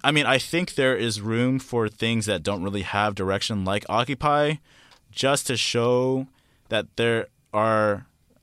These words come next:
um, there is real, um, discontent with how things are.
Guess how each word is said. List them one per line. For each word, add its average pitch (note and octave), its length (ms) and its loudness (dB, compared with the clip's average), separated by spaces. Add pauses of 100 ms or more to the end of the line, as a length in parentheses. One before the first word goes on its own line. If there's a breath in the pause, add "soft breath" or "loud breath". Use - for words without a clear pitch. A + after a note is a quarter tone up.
(120)
um, G2 480 -2 (1040)
there A2+ 160 2
is G2+ 220 0
real, A#2 640 2
um, F#2+ 420 -2 (220)
discontent A#2+ 680 0 (120)
with G#2 260 -2
how B2 240 2
things B2 240 0
are. B2 320 2